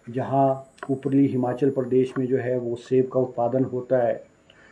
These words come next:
और निचले हिमाचल प्रदेश में जो है आम है और नींबू की अलग-अलग प्रजाति जो है अ, वो जो है वो बागवान उगाते हैं। आज कैबिनेट ने जो है, अ, वो जो सेब का जो समर्थन मूल्य है उसको बारह रुपये तय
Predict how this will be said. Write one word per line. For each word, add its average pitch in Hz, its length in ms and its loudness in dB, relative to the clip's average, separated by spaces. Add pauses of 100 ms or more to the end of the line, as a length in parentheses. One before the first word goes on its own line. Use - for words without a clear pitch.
(160)
और 135 220 6
निचले 135 300 2
हिमाचल 131 460 2
प्रदेश 123 500 0
में 131 100 0
जो 123 120 0
है 123 260 -4
आम 123 260 0
है 123 300 -4
और 120 160 -6
नींबू 127 320 0
की 127 140 -4
अलग-अलग 127 320 2
प्रजाति 113 540 -2
जो 127 140 0
है 120 440 -10 (340)
अ, 127 60 -10
वो 131 320 2
जो 147 140 0
है 131 180 2
वो 135 180 4
बागवान 123 440 2
उगाते 117 400 0
हैं। 110 280 -6 (560)
आज 139 360 4
कैबिनेट 135 380 4
ने 151 180 2
जो 143 140 2
है, 123 400 -2 (360)
अ, 123 100 -12
वो 123 160 -2
जो 135 120 0
सेब 139 400 2
का 147 80 6
जो 131 80 2
समर्थन 127 480 -2
मूल्य 131 380 4
है 120 360 -2 (600)
उसको 151 280 -2
बारह 131 300 8
रुपये 139 340 6
तय 127 200 2